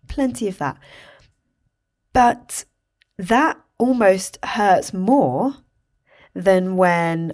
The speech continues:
I've been, ag-, well, you, again, like, as a, as a recent example, 'cause there's not been many moments, this has been the only one really so far, in Burmese, when I can't say something, I couldn't give two hoots because I'm not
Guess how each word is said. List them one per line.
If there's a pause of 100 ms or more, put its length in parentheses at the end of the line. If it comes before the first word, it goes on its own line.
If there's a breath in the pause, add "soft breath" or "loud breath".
I've
been,
ag-,
well,
you,
again,
like,
as
a, (100)
as
a
recent
example,
'cause
there's
not
been
many
moments, (200)
this
has
been
the
only
one
really
so
far, (600 loud breath)
in
Burmese, (840)
when
I
can't
say
something, (480)
I
couldn't
give
two
hoots (320 loud breath)
because
I'm
not